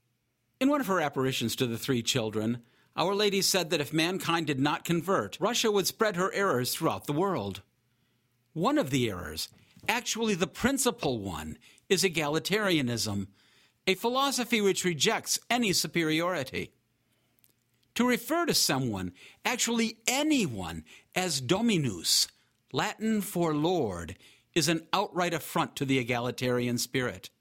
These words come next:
This explains the almost childlike joy shown by Saint Michael when he smiled at Robbie before categorically pronouncing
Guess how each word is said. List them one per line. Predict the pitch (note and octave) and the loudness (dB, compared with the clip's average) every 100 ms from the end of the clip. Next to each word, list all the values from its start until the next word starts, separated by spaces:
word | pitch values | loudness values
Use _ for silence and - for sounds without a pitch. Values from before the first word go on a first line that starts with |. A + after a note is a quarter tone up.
| _ _ _ _ _ _ _ _ _ | _ _ _ _ _ _ _ _ _
This | B2+ C#3 F3 | -2 2 2
explains | D3 - D#3+ D#3+ D#3+ E3 | 0 -2 0 2 2 0
the | C#3+ C#3+ | 0 2
almost | C#3+ D3+ D#3 D3+ - | 2 0 0 -2 -2
childlike | - D3 E3+ G3+ E3+ F#3 F#3+ | -2 0 0 -2 0 -2 -2
joy | D3 F#3+ G3+ F3+ D3+ | -2 0 2 0 0
shown | - F3 F3+ F3 | 0 2 2 0
by | E3 E3+ | 0 0
Saint | - E3+ E3+ | -2 -2 0
Michael | D#3+ D#3+ C3 A#2 G#2+ | 0 0 -2 -4 -2
when | C#3+ | 0
he | C#3+ D#3+ | 2 2
smiled | - F3+ F3+ G3 F#3+ | 2 2 2 2 0
at | G3 | -2
Robbie | D#3 C3+ B2 A2 A2 A2 - | 0 0 -2 -2 -4 -2 -4
before | C3 E3 C#3 | 0 0 -2
categorically | - E3 D#3 C#3 D3 D3 C#3+ D3+ | -2 -4 -2 -2 2 2 2 0
pronouncing | C#3 D3+ C#3+ C3+ B2 B2+ A2 | 0 0 0 0 -2 -2 -2